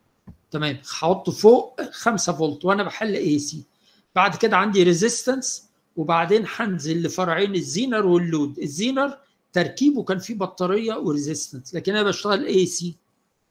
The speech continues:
تمام؟ يبقى هلغي البطاريه، اعمل عليها شورت، يبقى عندي ريزيستنس اسمها ار زد فقط.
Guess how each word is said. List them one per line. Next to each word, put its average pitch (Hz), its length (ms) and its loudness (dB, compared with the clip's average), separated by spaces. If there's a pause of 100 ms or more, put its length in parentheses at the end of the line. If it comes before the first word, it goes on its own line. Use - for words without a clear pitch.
(1000)
تمام؟ 185 340 -4 (680)
يبقى 180 480 -2
هلغي 185 600 -2 (300)
البطاريه، 160 480 -4
اعمل 180 180 -2
عليها 160 220 0
شورت، 160 300 -10 (600)
يبقى 160 160 -2
عندي 185 180 0
ريزيستنس 160 600 -6 (120)
اسمها 175 360 -2
ار 160 60 0
زد 156 320 -6
فقط. - 340 -16